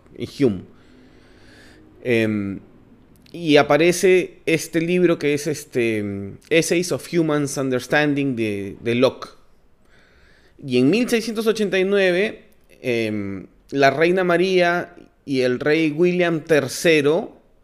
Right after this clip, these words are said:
em, firman la, el primer Bill of Rights, que es una protoconstitución, ya es parecido a lo que después va a ser el Bill of Rights americano.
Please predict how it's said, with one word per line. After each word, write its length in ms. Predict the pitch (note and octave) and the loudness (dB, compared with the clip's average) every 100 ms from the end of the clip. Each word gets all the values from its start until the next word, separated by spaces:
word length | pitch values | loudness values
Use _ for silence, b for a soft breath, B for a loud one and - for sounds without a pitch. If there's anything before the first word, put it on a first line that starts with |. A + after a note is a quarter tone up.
| _ _ _ _ _ _ _ _ _ _ | _ _ _ _ _ _ _ _ _ _
em, 540 | B2 A#2 A2 A2 G#2 - | 0 2 0 -2 -6 -10
firman 540 | - F#3+ D#3 D#3+ D#3 D3+ | 0 4 4 4 2 0
la, 220 | C#3 - | -2 -4
el 160 | C#3 A#2+ | -4 -2
primer 460 | C3 C3 D3 D3 C#3+ | 0 2 2 2 -2
Bill 320 | C#3+ F3 E3 | -2 2 2
of 160 | D3+ | 2
Rights, 360 | D3+ C3+ A2+ - | 2 2 2 -4
que 140 | - | 0
es 140 | E3+ F3+ | 0 2
una 400 | F#3+ F3 D#3+ - - - | 0 2 0 -6 -20 -2
protoconstitución, 1300 | G#3+ A3+ A3+ G3 F#3+ D3+ E3+ D#3 C#3+ - E3 G2+ F#2 | 4 4 4 0 -2 -2 -4 0 0 4 4 4 -6
ya 200 | G#2+ C3 | -6 -2
es 80 | E3+ | -2
parecido 500 | F3+ D#3+ - G3 F3 | 0 0 0 0 0
a 20 | |
lo 160 | D#3+ C3 | 0 -2
que 120 | B2+ | -2
después 280 | B2 A#2+ D3 | -2 -2 -4
va 60 | |
a 20 | C#3+ | -2
ser 160 | D#3+ | 0
el 100 | D3 | 0
Bill 180 | C#3+ C#3+ | 0 -2
of 120 | C#3 | -2
Rights 240 | C#3 C3+ C3 | 0 -2 -2
americano. 480 | A2 G2+ - A#2 | -10 -10 -14 -18